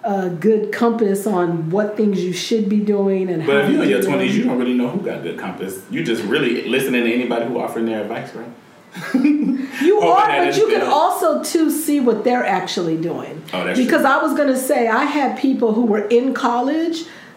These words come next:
Speaker 1: ahead of me telling me what I needed to do to get to
Speaker 2: Mm,
Speaker 1: college,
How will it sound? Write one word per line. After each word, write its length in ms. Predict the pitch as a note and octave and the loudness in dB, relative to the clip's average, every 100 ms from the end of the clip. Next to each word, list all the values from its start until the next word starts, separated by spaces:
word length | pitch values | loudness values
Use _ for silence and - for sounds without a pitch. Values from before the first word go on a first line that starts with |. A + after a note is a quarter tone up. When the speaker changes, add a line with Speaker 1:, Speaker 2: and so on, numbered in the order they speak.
| - | -4
Speaker 1:
ahead 340 | G3 G3+ B3 | 0 2 2
of 100 | C4+ | 2
me 320 | C#4 C#4+ D4 - | 2 2 0 0
telling 380 | C4+ A#3+ A3+ | 0 2 2
me 120 | G#3+ G3+ | 2 2
what 220 | G3+ G#3+ | 2 2
I 100 | G#3+ | 4
needed 280 | G#3+ G3+ E3+ | 2 2 0
to 80 | G#3 | -2
do 300 | F3 G#3 G3 | 0 2 2
to 120 | G3 | -2
get 320 | F3 G#3 A#3+ | -2 -2 -2
to 100 | - | -6
Speaker 2:
Mm, 40 | E3 | -4
Speaker 1:
college, 600 | F3 D#3 C3 C#3 C#3 - | -2 -2 -6 -8 -10 -10